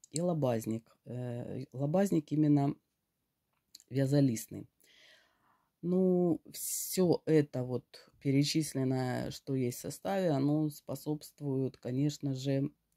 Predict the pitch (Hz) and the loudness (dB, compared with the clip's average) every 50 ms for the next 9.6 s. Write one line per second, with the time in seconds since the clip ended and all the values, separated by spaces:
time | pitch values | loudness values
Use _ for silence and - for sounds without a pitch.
0 | _ _ - 123 120 120 120 120 120 - - - - - - - - - - - | _ _ -18 -16 -14 -14 -12 -14 -14 -14 -16 -18 -20 -20 -18 -18 -18 -18 -18 -20
1 | - - - - - - - 151 147 - - - - 131 - - 131 135 135 131 | -20 -20 -20 -20 -20 -20 -16 -14 -14 -14 -14 -12 -12 -12 -8 -2 -2 -2 0 0
2 | 139 135 143 147 147 139 135 - - 117 - - - 113 120 - 117 - - 131 | 0 0 4 4 4 4 4 0 -6 -8 -10 -8 -10 -10 -8 -8 -10 -8 -6 -6
3 | 127 131 139 135 139 123 123 - - - 123 123 127 127 123 - - - _ _ | -4 -4 -2 -2 -2 -2 -4 -6 -8 -8 -6 -2 -2 -2 -4 -4 -8 -18 _ _
4 | _ _ 135 135 - 135 131 - 123 127 127 165 185 202 185 180 170 170 - - | _ _ -14 -12 -10 -12 -10 -6 -6 -6 -4 -2 -2 0 0 0 0 0 -2 -4
5 | 127 135 - 127 127 - - - 165 165 160 156 160 160 160 160 - _ - _ | -6 -6 -6 -6 -8 -8 -6 -4 -2 -2 0 0 0 -2 -2 -4 -10 _ -20 _
6 | _ _ _ _ _ _ _ _ _ _ _ _ - - 151 151 160 165 156 147 | _ _ _ _ _ _ _ _ _ _ _ _ -8 -2 0 2 4 4 6 6
7 | 147 147 143 139 135 135 135 - - - 139 135 127 127 - - 123 123 123 123 | 6 6 4 2 0 -2 -4 -6 -6 -4 -4 -4 -4 -6 -8 -10 -8 -8 -8 -8
8 | 123 123 127 131 127 _ _ _ 127 127 127 - - 139 - - 131 131 - - | -10 -12 -14 -16 -16 _ _ _ -14 -14 -14 -14 -16 -16 -12 -10 -10 -8 -10 -10
9 | 135 - - 127 123 123 123 123 123 123 123 123 | -12 -10 -10 -8 -8 -6 -8 -8 -8 -10 -10 -12